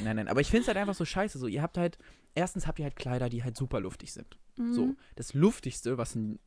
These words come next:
Speaker 1: Typ hat, ist halt irgendwie eine etwas weit geschnittenere, kurze Hose.
Speaker 2: Und das sieht auch meistens, also es kann auch
Speaker 1: Und dann
Speaker 2: ganz schön
Speaker 1: sieht's halt
Speaker 2: bescheuert
Speaker 1: so,
Speaker 2: aussehen.
Speaker 1: es sieht immer bescheuert aus.
Speaker 2: Ja.
Speaker 1: Also, also sorry. Ich find's halt einfach unfair.
Speaker 2: Ja.
Speaker 1: Hat mich heute Morgen schon wieder aufgeregt.
Speaker 2: <laughs>
Speaker 1: Wirklich.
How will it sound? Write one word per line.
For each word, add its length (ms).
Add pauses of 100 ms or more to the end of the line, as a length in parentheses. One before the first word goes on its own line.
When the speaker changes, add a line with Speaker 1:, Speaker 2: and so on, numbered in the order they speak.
(140)
Speaker 1:
Typ 240
hat, 220
ist 180
halt 140
irgendwie 220
eine 220
etwas 280
weit 140
geschnittenere, 500
kurze 320
Hose. 300
Speaker 2:
Und 100
das 160
sieht 140
auch 100
meistens, 460 (200)
also 180
es 120
kann 160
auch 60
Speaker 1:
Und 100
dann 60
Speaker 2:
ganz 100
schön 120
Speaker 1:
sieht's 100
halt 120
Speaker 2:
bescheuert 280
Speaker 1:
so, 240
Speaker 2:
aussehen. 140
Speaker 1:
es 120
sieht 240
immer 260
bescheuert 440
aus. 300
Speaker 2:
Ja. 80
Speaker 1:
Also, 360 (380)
also 200
sorry. 440 (1200)
Ich 140
find's 160
halt 100
einfach 160
unfair. 340 (600)
Speaker 2:
Ja. 420
Speaker 1:
Hat 120
mich 140
heute 200
Morgen 220
schon 120
wieder 160
aufgeregt. 440 (520)
Speaker 2:
<laughs> 540
Speaker 1:
Wirklich. 340